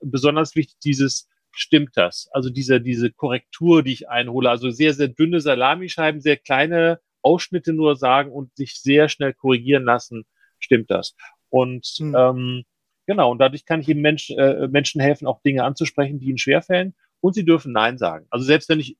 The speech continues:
Speaker 1: überzeugt bin, dass ich Recht habe, so, äh, würde ich dann niemals sagen, "Äh, doch, doch, das haben Sie ja vorhin schon gesagt", oder, "Ha, ich kenne so Leute wie Sie, doch, doch, das muss stimmen", ja, also was sage ich nicht,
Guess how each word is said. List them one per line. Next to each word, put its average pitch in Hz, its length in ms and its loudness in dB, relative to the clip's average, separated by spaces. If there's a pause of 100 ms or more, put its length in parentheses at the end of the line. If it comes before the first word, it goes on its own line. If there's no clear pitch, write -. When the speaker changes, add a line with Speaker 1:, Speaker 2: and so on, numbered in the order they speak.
(100)
Speaker 1:
überzeugt 139 600 0
bin, 160 120 -2
dass 135 180 0
ich 135 160 -20
Recht 147 220 -4
habe, 123 280 0
so, 131 260 -2 (360)
äh, 135 340 4 (200)
würde 151 160 0
ich 143 100 -10
dann 135 180 0
niemals 156 340 -2
sagen, 127 560 -2 (320)
"Äh, 127 60 -4 (200)
doch, 131 180 0
doch, - 360 -2 (240)
das 147 180 -4
haben 156 160 2
Sie 147 60 0
ja 143 80 2
vorhin 262 240 -2
schon 220 160 -4
gesagt", 165 400 0
oder, 127 400 -2
"Ha, 156 220 0
ich - 140 -18
kenne 151 180 -4
so 156 60 2
Leute 143 340 0
wie 143 80 -4
Sie, 143 260 -2
doch, 139 180 0
doch, 151 180 0
das 139 200 -8
muss 139 160 -4
stimmen", 175 240 -2
ja, 139 140 4
also 151 320 -2
was 156 100 0
sage 135 180 4
ich 117 100 -10
nicht, 202 200 -2